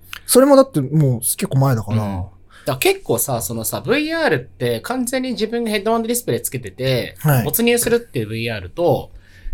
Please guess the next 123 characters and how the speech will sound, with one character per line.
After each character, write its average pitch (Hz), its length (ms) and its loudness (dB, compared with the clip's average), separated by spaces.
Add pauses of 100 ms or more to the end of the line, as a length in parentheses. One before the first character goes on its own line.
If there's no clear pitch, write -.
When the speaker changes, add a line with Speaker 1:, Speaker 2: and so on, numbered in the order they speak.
(120)
Speaker 2:
ち - 80 2
ょ 392 40 6
っ - 140 -10
と - 240 -4
俺、 135 280 -4 (400)
な 151 140 -4
ん - 20 -4
だ 120 60 -6
ろ 92 160 -14 (100)
う、 - 40 -20 (560)
い 226 100 -4
わ 320 160 8
ゆ 349 120 2
る 330 180 0
ス - 240 0
リ 262 180 -2
ー - 20 -6
デ 254 60 -4
ィ 254 120 -4
ー、 - 20 -18
ツ 247 140 -4
ー 240 60 -4
デ 233 100 -4
ィ 247 100 -2
ー 226 40 -6
ゲ 247 200 2
ー - 20 2
ム 151 100 -2
と 202 200 0
ブ 165 100 2
イ 208 100 6
ア 202 40 8
ー 156 40 2
ル 131 60 2
の - 160 -8
間 185 240 4
み 185 80 -4
た 160 80 2
い - 20 0
な 107 60 -2
の 92 60 -12
が 104 80 -6
あ - 20 -2
っ - 80 -14
て 110 80 -8
も 95 60 -10
い 98 80 -6
い 87 40 -12
と 90 100 -16
思 90 200 -16
う 160 40 2
の 147 300 0
よ。 131 160 -2
Speaker 1:
う 131 80 -6
ん - 40 -2
う 123 40 0
ん - 100 -6
う 113 40 -4
ん 123 60 -2
う - 60 -2
ん。 - 80 -18 (180)
Speaker 2:
だ 143 80 -10
か 127 80 -2
ら 117 40 -2
そ 127 120 -4
の、 120 140 -8 (520)
あ 127 140 -2
の、 113 100 -4
剣 202 260 2
で 113 60 -4
な 123 100 -4
ん - 40 -10
か 113 80 -12
切 - 160 -8
る 151 100 4
ゲ 139 200 2
ー 113 40 0
ム 98 80 -12
と - 80 -18
か - 80 -18
で 90 80 -20
も 98 60 -16
い - 20 -12
い 95 40 -14
ん - 20 -20
だ 78 100 -18
け - 100 -20
ど、 - 200 -18 (120)
要 156 120 -8
は 120 40 -6
自 139 140 -2
分 262 260 -4
の 254 320 -6
身 247 360 -2
体 247 220 -4
的 240 180 -4
な 233 100 0
動 247 180 -4
作 190 140 -4
が 117 80 -2
デ 117 100 -6
ジ 127 80 -6
タ 180 100 0
ル 160 60 0
上 165 140 -4
で 151 80 -2
完 147 160 -8
全 156 80 -4
に 143 80 0
再 139 160 0
現 143 140 0
さ - 80 -6
れ 127 100 0
る 170 160 -6
み 135 100 -2
た 123 120 -2
い 104 40 -6
な 101 60 -8
こ 131 140 -8
と 156 240 4
も 220 240 4
ま 180 180 4
だ 95 200 -8